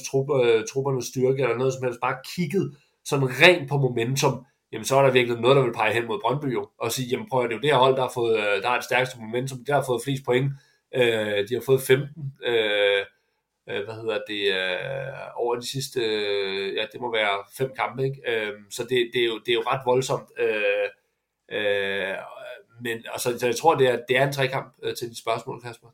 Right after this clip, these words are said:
Det er, det er det også, fordi det er så tæt nu. Øh, men man kan sige, Midtjylland er jo så, hvis vi vender tilbage til momentum, er jo dem, der står, øh, mest svækket her, ikke? Fordi, øh, de har, de, øh, vi glemmer også, de, at de røg ud i Europa,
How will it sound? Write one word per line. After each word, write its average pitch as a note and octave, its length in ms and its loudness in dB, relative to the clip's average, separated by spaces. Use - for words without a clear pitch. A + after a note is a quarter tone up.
Det - 160 -4
er, G#2 260 -4
det A2 180 0
er G#2+ 80 2
det A2 100 -4
også, A2 140 -6
fordi A#2+ 120 -8
det A#2 140 -6
er A2 40 -4
så G#2+ 140 -14
tæt A#2 240 -6
nu. A#2 220 -8
Øh, G#2 320 0
men A2+ 100 -6
man A2+ 100 -4
kan A2+ 100 -10
sige, A#2 240 -4
Midtjylland C3+ 480 2
er A2 60 2
jo A2+ 80 0
så, A2+ 280 -2
hvis A#2 180 -8
vi A2+ 80 -6
vender G#2+ 180 -2
tilbage D#3 280 2
til D3 100 -2
momentum, A2 500 -4
er A2 140 0
jo G#2 140 -6
dem, A#2 200 0
der A#2+ 120 -2
står, A2 420 -2
øh, G2 340 -4
mest B2 300 -2
svækket A2+ 380 -2
her, G2+ 160 0
ikke? A2+ 180 -4
Fordi, A2 300 -6
øh, F#2 360 -2
de A2+ 100 -10
har, G#2 340 2
de, A2+ 220 -8
øh, G#2+ 140 0
vi A2+ 80 -10
glemmer A#2+ 260 -2
også, A#2+ 180 0
de, B2+ 60 2
at A#2 100 0
de B2+ 60 -2
røg A#2 200 2
ud B2 140 2
i B2 40 4
Europa, B2+ 340 2